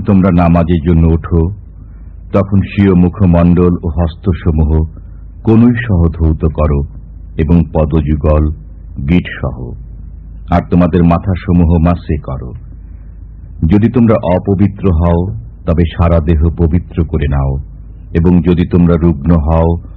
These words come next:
অথবা প্রবাসে থাকো, অথবা তোমাদের কেউ প্রস্রাব পায়খানা সেরে আসে, অথবা তোমরা স্ত্রীদের সাথে সহবাস করো, অতঃপর পানি না পাও, তবে তোমরা পবিত্র মাটি দ্বারা তায়াম্মুম করে নাও,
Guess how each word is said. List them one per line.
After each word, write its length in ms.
অথবা 380
প্রবাসে 500
থাকো, 460
অথবা 320
তোমাদের 480
কেউ 280
প্রস্রাব 520
পায়খানা 440
সেরে 380
আসে, 340
অথবা 400
তোমরা 420
স্ত্রীদের 500
সাথে 360
সহবাস 640
করো, 280
অতঃপর 540
পানি 260
না 220
পাও, 340
তবে 280
তোমরা 340
পবিত্র 440
মাটি 440
দ্বারা 240
তায়াম্মুম 640
করে 280
নাও, 340